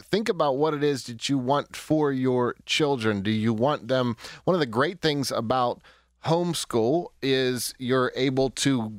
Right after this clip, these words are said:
give your children maybe the more hands-on type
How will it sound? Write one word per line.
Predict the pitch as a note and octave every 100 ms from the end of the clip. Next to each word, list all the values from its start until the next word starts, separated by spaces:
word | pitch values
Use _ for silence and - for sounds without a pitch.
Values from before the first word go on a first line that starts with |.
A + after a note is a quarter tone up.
| F#2+
give | D3+ D3+ A2+
your | C3+
children | C#3+ - D3+ C3 B2 C3+ B2
maybe | C3+ C3+ C3+ B2+ - - - _
the | A#2+
more | C3 D#3 C3
hands-on | - C#3+ D3+ D3+ C3+ B2 B2+ B2 B2+ A#2+
type | C#3 B2+